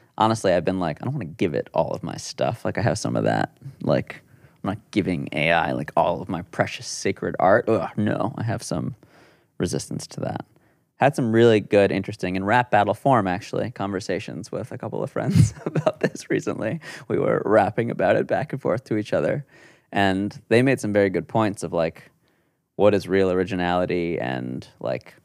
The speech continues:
where does any of this come from? And wouldn't it be in some ways the ultimate legacy and of living on to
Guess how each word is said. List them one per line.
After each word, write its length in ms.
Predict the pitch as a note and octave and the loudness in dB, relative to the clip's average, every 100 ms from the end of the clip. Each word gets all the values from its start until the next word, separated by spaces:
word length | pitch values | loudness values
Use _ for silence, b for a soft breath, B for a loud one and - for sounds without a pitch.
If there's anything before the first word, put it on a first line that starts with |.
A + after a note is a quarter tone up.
| _ _ _ - | _ _ _ 2
where 120 | F#2+ | 4
does 140 | F#2 | 4
any 200 | E2 G2 | 0 -2
of 100 | F2 | -2
this 140 | F#2 - | -4 -6
come 220 | - F#2+ | -6 -4
from? 320 | - F#2 F#2 | -2 0 -2
And 100 | C#2+ | 0
wouldn't 200 | F#2+ F2+ | 0 0
it 120 | G2 - | -4 -2
be 160 | F2+ | -2
in 100 | E2+ | -2
some 180 | - F#2 | -4 -4
ways 220 | F2 F2+ | -4 -4
the 160 | - - | 0 4
ultimate 580 | F#2+ - F2+ E2+ - - b b b b b _ _ | 2 2 -2 -4 -6 -16 b b b b b _ _
legacy 680 | G#2+ A#2 G#2+ G2+ - G2+ G2 | 2 4 4 0 0 0 0
and 100 | F#2 | -2
of 140 | F#2 | -8
living 320 | G#2 G2+ G2 G2 | -6 -4 -4 -4
on 400 | F#2 F2 C#2 G#2 | -4 -6 -8 -10
to 380 | - D#2 C#2 | -6 -4 -4